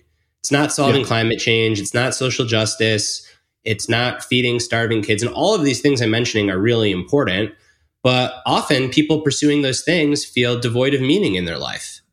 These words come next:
Speaker 1: Whereas, like, the Crawford or before him, the Robert Pirsig of Zen and the Art of Motorcycle Maintenance argument is, like, forget all, like, the highbrow stuff. Like,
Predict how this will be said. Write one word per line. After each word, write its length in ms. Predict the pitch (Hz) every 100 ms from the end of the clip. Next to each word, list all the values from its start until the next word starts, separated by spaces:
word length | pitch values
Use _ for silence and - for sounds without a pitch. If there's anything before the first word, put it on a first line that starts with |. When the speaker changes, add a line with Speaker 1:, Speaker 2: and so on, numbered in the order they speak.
| _ _ _ _ _ _
Speaker 1:
Whereas, 640 | 123 123 117 117 113 107 -
like, 340 | 113 107 101
the 80 | 113
Crawford 640 | - 120 131 135 120 117 113
or 80 |
before 460 | 104 110 - 135 143
him, 160 | 120 110
the 80 |
Robert 400 | 110 113 107 104 -
Pirsig 380 | 156 - 107
of 80 | 98
Zen 160 | 92 110
and 80 | 107
the 60 |
Art 100 | 107
of 80 | 101
Motorcycle 520 | 147 226 - 120 113
Maintenance 380 | 113 107 107 110
argument 640 | 107 110 107 107 107 107
is, 180 | 104 101
like, 300 | 107 104 - - - - - -
forget 380 | - 143 143 170
all, 600 | 135 139 143 139 131 110
like, 260 | 123 120
the 100 | 120
highbrow 420 | 110 120 117 113 110
stuff. 640 | - 147 165 131 131 - - - - - - -
Like, 280 | 120 117